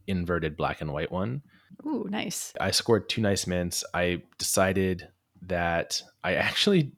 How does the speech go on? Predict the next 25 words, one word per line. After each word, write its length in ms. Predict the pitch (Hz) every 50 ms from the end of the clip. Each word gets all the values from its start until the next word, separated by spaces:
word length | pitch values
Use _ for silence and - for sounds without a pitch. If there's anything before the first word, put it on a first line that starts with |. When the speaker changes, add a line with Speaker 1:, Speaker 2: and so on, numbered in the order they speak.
| _ _ - -
Speaker 1:
prefer 520 | - 120 - - - - 80 85 92 101
the 120 | - 92
colorful 640 | - - - - - 78 - - 104 107 110 117 - _
pieces. 580 | _ - - - - - 107 120 135 - - - _ _ - - _ _ _ _ - -
I 80 | 95
just 160 | 104 104 -
love 180 | 85 85 87 82
those 140 | 92 85 -
landlines 360 | 87 85 85 82 80 80 -
colors. 320 | - - 80 82 87 90 -
So 180 | - 92 87
I 120 | 62 71 87
listed, 480 | 85 82 85 90 - - - 85 80
it 120 | 80 78 80
hasn't 240 | 92 82 80 78 -
sold 240 | - 82 82 80
yet, 160 | 82 78 78 -
but 80 | 73
I 80 | 80 80
listed 400 | 78 82 87 82 - - 78 82
my 120 | 80 76
black 260 | 71 76 71 71 -
and 120 | 76 71 71
white 180 | 71 73 -
one 320 | - 76 71 73 73 80